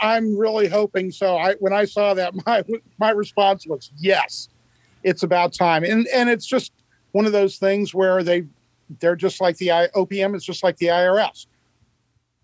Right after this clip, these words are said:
We're still on the, you know, the master file system, you know, that we haven't been able to get rid of. We're still doing some of that. And that's the same way with O P M. They haven't been able to get,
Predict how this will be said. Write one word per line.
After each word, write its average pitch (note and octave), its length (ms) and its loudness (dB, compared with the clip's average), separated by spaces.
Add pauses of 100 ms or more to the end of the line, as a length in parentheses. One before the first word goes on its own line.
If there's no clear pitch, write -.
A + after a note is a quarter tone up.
(160)
We're E3 240 -2
still F3+ 320 0
on F#3 280 2
the, E3+ 100 0
you E3+ 220 0
know, D3 200 0 (840)
the D#3+ 160 0
master F3 460 2
file A#2+ 420 -2 (140)
system, - 500 -4
you D#3 80 0
know, D3+ 140 2
that D#3+ 120 0
we F3 160 0
haven't E3+ 360 0
been E3 140 0
able E3 260 0
to D#3+ 120 -12
get - 280 -2
rid F#3+ 280 0
of. - 160 -8 (120)
We're D3+ 140 -2
still E3 360 0
doing D#3+ 480 0 (420)
some E3 280 0
of D#3+ 100 2
that. F#3 260 2 (320)
And D#3+ 160 0
that's E3+ 200 2
the E3 80 -6
same E3+ 260 0
way E3 120 2
with D#3 200 -2
O D#3+ 120 2
P E3 200 -4
M. E3 160 2
They D3+ 140 0
haven't D#3 380 -2
been D#3 140 2
able D#3+ 280 -2
to - 140 -12
get, E3 400 0